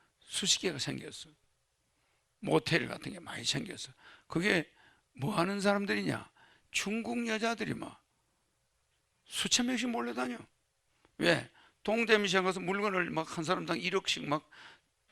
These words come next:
떼가 발행해가지고 실어 보내고 다시 중국 가고 오고 막 이런 여자들이 전부 이십 대 여자들이야. 중국에서 온 여자들인데 다 잘생겼대요.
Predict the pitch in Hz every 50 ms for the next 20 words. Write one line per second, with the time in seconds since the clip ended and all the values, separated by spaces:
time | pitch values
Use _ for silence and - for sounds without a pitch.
0 | _ - _ _ _ _ - 330 - - 160 147 - - - 151 151 160 151 147
1 | 143 147 - - 147 143 135 - - - - _ _ _ _ - - - - 202
2 | 185 - 117 147 147 156 170 170 160 - - 165 170 139 - - 175 131 160 -
3 | - - 160 - - 160 151 - - _ - - - - _ _ _ _ 339 185
4 | 170 147 151 143 143 - - 160 175 226 269 466 466 359 - 151 139 - 123 113
5 | - - - - - - _ _ _ _ _ _ _ - - 156 202 220 240 262
6 | 233 185 170 156 - - - - - 127 - - - - _ _ _ _ _ _
7 | _ _ _ _ _ _ _ _ - 143 139 - 123 104 - - - - - -
8 | - - _ _ _ _ _ _ - - 233 226 196 185 165 143 127 - - -
9 | 120 - - 165 165 170 165 147 151 151 151 147 151 147 - - 214 - - _
10 | _ _ _ - _ _ _ _ _ _ _ _ _ _ _ - 123 139 156 185
11 | 190 190 - 160 131 123 120 143 135 123 120 123 - _ - - - -